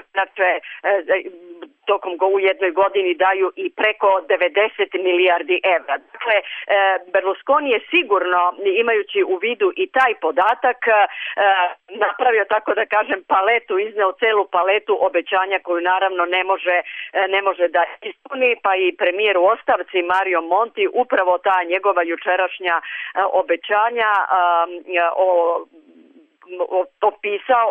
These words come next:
odnosno ocenio kao, e, kao pokušaje korupcije, e, glasača. E, dakle, e, borba predizborna, borba je sve, sve žešća, tako da kažem, e, i, e, u igri su razne stvari.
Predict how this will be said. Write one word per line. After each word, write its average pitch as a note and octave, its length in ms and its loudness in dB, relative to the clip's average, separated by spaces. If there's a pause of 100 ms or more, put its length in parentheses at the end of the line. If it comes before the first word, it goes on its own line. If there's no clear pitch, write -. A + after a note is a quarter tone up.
(140)
odnosno F#3+ 420 -2
ocenio A3 680 0
kao, G#3+ 320 2
e, F3 1300 0
kao F#3 580 0
pokušaje A#3+ 640 0
korupcije, G#3 760 2 (100)
e, - 60 -2 (360)
glasača. F#3 580 0
E, - 60 -4 (640)
dakle, B3+ 420 2
e, G3 80 0 (1200)
borba G3+ 420 2
predizborna, F#3+ 640 0 (340)
borba A3 300 0
je C#4 140 -2
sve, A#3 160 0 (300)
sve A#3 160 0 (160)
žešća, A3+ 420 0
tako F#3+ 280 -2
da F3+ 120 -2
kažem, B3+ 540 -2
e, A3+ 80 2 (880)
i, G3 380 -2
e, F#3 120 2
u G3 180 2
igri G#3 240 0
su G3+ 160 0
razne F3+ 340 0
stvari. G2 340 -4